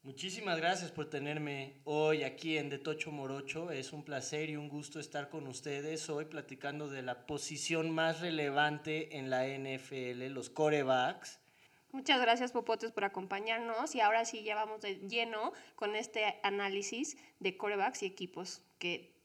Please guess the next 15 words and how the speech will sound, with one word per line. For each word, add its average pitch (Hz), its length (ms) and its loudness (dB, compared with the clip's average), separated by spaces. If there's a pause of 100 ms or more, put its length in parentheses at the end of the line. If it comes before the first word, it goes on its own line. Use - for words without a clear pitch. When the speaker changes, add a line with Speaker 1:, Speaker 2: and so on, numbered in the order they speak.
(120)
Speaker 2:
tienen 190 360 2
algún 185 280 -2
tipo 190 260 -4
de 180 80 0
necesidad. - 540 -8 (720)
Vamos 392 220 8
a 370 40 8
empezar 240 640 10
hablando 247 800 6
de 214 500 2
uno 294 380 2
de 269 100 0
los 202 200 -4
quarterbacks 233 340 4
que - 400 -6